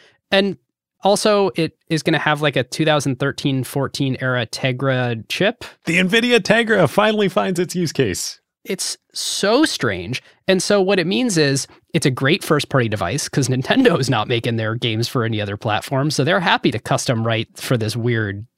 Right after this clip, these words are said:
Speaker 1: thing. And indie developers at first probably won't write games for it because there isn't an audience. But over time, if it gets an install base,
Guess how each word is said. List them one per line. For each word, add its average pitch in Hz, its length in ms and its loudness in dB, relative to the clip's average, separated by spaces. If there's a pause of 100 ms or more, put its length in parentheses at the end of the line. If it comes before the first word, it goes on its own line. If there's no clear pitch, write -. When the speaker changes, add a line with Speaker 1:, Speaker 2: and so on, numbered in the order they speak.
(100)
Speaker 1:
thing. 113 320 -2 (360)
And 143 300 2 (400)
indie 277 300 2
developers 131 840 0 (680)
at - 180 0
first - 360 -4
probably 147 360 0
won't 131 240 -4 (180)
write 135 400 -2
games 110 520 -4
for 120 300 -4
it 127 140 -2
because 123 240 -2
there 123 160 -2
isn't 123 180 -2
an 120 80 -2
audience. 131 360 0
But 147 100 0
over 160 160 2
time, 202 240 0
if 170 120 0
it 143 60 -4
gets 147 140 -2
an 127 80 0
install 139 400 0
base, 113 320 -2